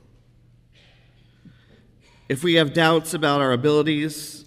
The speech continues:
or qualifications, we can be encouraged by the countless biblical stories that remind us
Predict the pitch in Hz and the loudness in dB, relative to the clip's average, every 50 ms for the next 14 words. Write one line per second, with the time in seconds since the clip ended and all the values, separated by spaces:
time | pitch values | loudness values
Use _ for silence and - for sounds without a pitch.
0 | - - 110 - - 127 120 123 123 120 - 123 120 - 135 135 135 - - 143 | -14 -14 -14 -8 -6 -4 -4 -4 -4 -6 -10 -12 -6 -4 -4 -4 -4 -6 -8 -8
1 | 135 135 135 135 127 - - - - - - _ _ _ _ _ _ _ _ _ | -8 -8 -8 -10 -10 -12 -14 -16 -18 -20 -20 _ _ _ _ _ _ _ _ _
2 | _ _ _ _ _ _ - - 143 143 - 165 151 143 147 143 135 120 120 120 | _ _ _ _ _ _ -8 -8 -8 -6 -4 -4 -2 0 2 2 2 0 -2 -4
3 | - - 165 165 147 120 104 87 82 87 - - - - - - - - _ _ | -4 -2 0 2 2 2 0 0 -4 -10 -14 -14 -14 -16 -20 -20 -20 -20 _ _
4 | _ _ _ _ _ _ _ _ _ _ - 131 127 135 131 131 - - 160 170 | _ _ _ _ _ _ _ _ _ _ -6 -4 -4 -4 -8 -8 -10 -8 -6 -6
5 | 175 170 - 123 120 117 - 113 117 135 131 123 123 117 123 101 98 - - - | -6 -6 -4 -6 -6 -6 -8 -4 -4 -2 -2 -2 -4 -6 -6 -12 -12 -12 -8 -6
6 | 139 139 135 123 113 101 92 90 - - - - 107 113 113 117 120 123 127 127 | -4 -2 -2 -2 -4 -6 -8 -10 -10 -12 -8 -6 -4 -2 -2 -2 -2 -2 -2 -2
7 | 123 131 127 127 - - - - | -4 -4 -6 -6 -8 -12 -12 -14